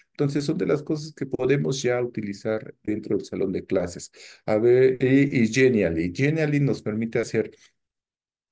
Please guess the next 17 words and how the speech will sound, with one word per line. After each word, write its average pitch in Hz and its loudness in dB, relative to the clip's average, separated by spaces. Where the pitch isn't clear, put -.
también 110 0
recursos 104 -4
interactivos 117 -2
como 98 -12
infografías, 104 0
eh, 98 0
interactivas, 101 -2
videos 98 0
interactivos, 95 -2
flyers, 95 2
eh, 113 -4
eh, 147 -8
muchos 143 0
elementos 113 -2
que - -6
solo 135 2
con, 127 0